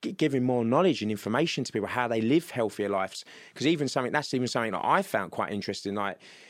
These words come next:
you just take it for granted that you know what a, what a healthy fat is and what an unhealthy fat is and what a carb is and what a protein is.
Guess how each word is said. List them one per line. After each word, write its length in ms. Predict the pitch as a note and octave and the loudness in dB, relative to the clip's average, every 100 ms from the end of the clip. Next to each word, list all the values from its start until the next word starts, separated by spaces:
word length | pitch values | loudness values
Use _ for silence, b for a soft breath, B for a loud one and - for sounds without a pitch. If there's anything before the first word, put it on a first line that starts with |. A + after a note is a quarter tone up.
| B - | B -4
you 120 | C#3 | -2
just 220 | B2+ - | -2 -4
take 300 | C3 C3 - | -2 -2 -2
it 120 | B2 | -4
for 60 | A2+ | -2
granted 400 | A2 C#3+ B2 F#2+ | 0 0 0 -4
that 120 | G2+ | -6
you 180 | G2+ A2 | -2 -2
know 240 | A2 G#2+ G2+ | 0 0 0
what 200 | G#2 C#2 | 0 0
a, 280 | F#2 E2+ - | -2 -2 -6
what 200 | G2 - | -6 -6
a 100 | - | -6
healthy 380 | F#2 A2+ - G#2 | -2 -4 -4 -6
fat 320 | - G2+ G2 | -2 -4 -2
is 160 | G#2+ F#2+ | -4 -2
and 80 | |
what 140 | F#2 D#2 | -4 -4
an 60 | |
unhealthy 440 | G2 G2+ G#2+ G2 G#2 | -4 -4 -4 -4 -6
fat 300 | - G#2 F#2+ | -2 -2 0
is 180 | G#2 G2 | -2 -2
and 140 | F#2 | -4
what 120 | F#2 | -4
a 40 | E2 | -6
carb 380 | - A2 G#2+ G#2+ | -2 0 2 2
is 140 | G#2 | 0
and 80 | F#2+ | -2
what 60 | D#2 | -4
a 40 | |
protein 400 | - A2+ G#2+ A2 | 0 0 0 -2
is. 160 | C3+ | -4